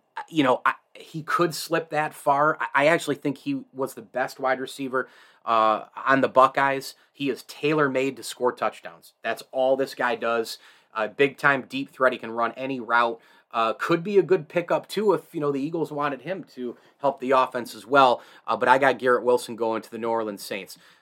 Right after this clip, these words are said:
Eagles with another pick at number nineteen. I see him going defense at least twice, maybe all three times.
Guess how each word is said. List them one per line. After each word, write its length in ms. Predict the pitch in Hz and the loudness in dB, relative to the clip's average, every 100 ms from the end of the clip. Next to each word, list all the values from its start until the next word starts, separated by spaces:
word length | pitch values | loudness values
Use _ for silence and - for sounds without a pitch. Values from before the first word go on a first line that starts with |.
| _ - | _ -2
Eagles 380 | 180 196 175 | 4 6 6
with 140 | 156 143 | 2 0
another 580 | 131 131 139 160 214 - | -2 -4 0 2 4 2
pick 220 | 175 151 | -2 -4
at 100 | 143 | -2
number 200 | 147 147 | 0 0
nineteen. 560 | 147 139 - 143 139 139 | 0 -4 -6 -4 -4 -4
I 140 | 139 | -6
see 220 | 139 180 | -4 -4
him 120 | 185 160 | -4 0
going 260 | 151 127 113 | 0 -2 -6
defense 680 | 139 156 - 147 135 - - _ _ _ _ _ - | -8 -6 -2 -2 -2 -6 -12 _ _ _ _ _ -12
at 180 | 131 98 | -10 -10
least 460 | 127 139 180 - - | -4 0 0 -2 -8
twice, 460 | - 156 160 - | -2 0 0 -2
maybe 340 | 127 143 160 143 | -4 -4 -2 0
all 180 | 139 | 0
three 220 | 135 147 127 | 0 -8 -8
times. 460 | 151 147 143 139 | -2 0 0 -6